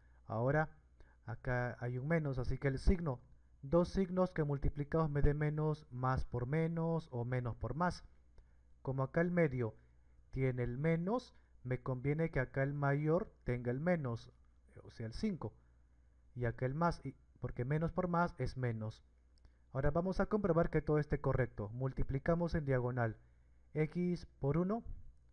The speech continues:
es uno x. X por menos cinco, menos cinco x. Uno menos cinco es menos cuatro y acompaña el x. Y como esto es igual a lo que está acá al medio,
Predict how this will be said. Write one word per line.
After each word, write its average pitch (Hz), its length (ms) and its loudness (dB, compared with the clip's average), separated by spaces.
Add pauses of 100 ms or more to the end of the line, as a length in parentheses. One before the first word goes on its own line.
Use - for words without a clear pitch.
(100)
es 117 200 -12
uno 139 240 2
x. 147 400 -2 (960)
X 151 320 -2
por 143 180 0
menos 131 300 0
cinco, 208 420 0 (540)
menos 117 440 -2
cinco 135 340 2
x. 190 360 -4 (1080)
Uno 180 300 0
menos 151 320 0
cinco 185 260 -2
es 170 100 -2
menos 123 340 -2
cuatro 175 500 0
y 147 80 2
acompaña 123 480 -4
el 156 100 0
x. 139 320 -4
Y 117 60 -8
como 120 340 -4
esto 156 200 -2
es 156 120 -6
igual 139 360 0
a 131 40 2
lo 117 160 -2
que 120 80 -6
está 127 180 -4
acá 127 160 -4
al 131 100 -2
medio, 151 420 0